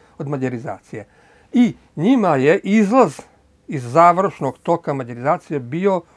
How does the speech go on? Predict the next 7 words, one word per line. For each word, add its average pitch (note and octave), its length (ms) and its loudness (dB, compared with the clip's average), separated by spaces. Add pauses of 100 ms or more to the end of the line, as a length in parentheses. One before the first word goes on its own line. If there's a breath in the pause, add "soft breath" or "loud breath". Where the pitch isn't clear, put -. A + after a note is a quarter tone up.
(120)
ujedinjenje D3 720 -6 (300 soft breath)
sa A#2+ 280 -14
južnim B2 480 -10
Slovenima, C3 560 -10 (220 soft breath)
jer C#3+ 120 -8
su D#3 100 -10
oni, E3+ 180 -6